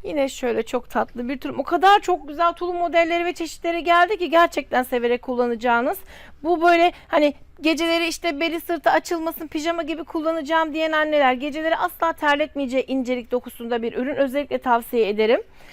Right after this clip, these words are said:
Yine çok tatlı, çok şeker bir şapkamız var. Şapkasını göstermeden geçemeyeceğim.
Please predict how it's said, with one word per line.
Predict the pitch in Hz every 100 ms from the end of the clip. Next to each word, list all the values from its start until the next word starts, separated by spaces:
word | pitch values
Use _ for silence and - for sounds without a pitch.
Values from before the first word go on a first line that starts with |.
| - -
Yine | 381 330 320
çok | - 415 -
tatlı, | 311 285 247 277
çok | - 349 -
şeker | 277 262 269 269 262
bir |
şapkamız | 302 - 247 - 254 247 240
var. | 226 294
Şapkasını | - 240 233 - 240
göstermeden | 247 262 233 220 220 311
geçemeyeceğim. | 240 226 208 190 196 240